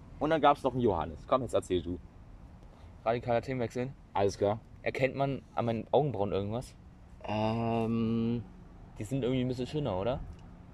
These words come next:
Speaker 1: Nee.
Speaker 2: Meinst du nicht?
Speaker 1: Nee? Was hast du gemacht?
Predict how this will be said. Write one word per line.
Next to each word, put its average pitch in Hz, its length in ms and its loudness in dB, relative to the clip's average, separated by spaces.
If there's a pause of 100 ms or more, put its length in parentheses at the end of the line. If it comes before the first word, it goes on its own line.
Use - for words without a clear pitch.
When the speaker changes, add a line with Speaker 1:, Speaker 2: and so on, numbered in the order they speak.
(120)
Speaker 1:
Nee. 92 220 2 (1000)
Speaker 2:
Meinst 92 220 -10
du 110 40 0
nicht? 120 220 -2 (140)
Speaker 1:
Nee? 107 260 2 (320)
Was 101 100 0
hast 117 160 0
du - 40 -14
gemacht? 127 240 4